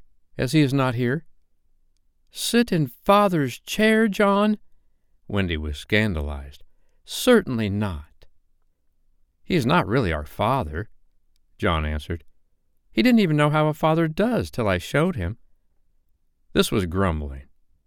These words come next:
"We complain of John," cried the twins. Toodles held up his hand.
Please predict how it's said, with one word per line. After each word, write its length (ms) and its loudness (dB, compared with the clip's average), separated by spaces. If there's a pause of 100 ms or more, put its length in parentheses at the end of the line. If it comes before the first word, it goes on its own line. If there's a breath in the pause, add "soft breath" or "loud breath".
(520)
"We 120 4
complain 380 4
of 120 0
John," 460 2 (760)
cried 260 0
the 80 -6
twins. 500 -8 (1000)
Toodles 320 2
held 180 2
up 180 2
his 180 -2
hand. 260 -8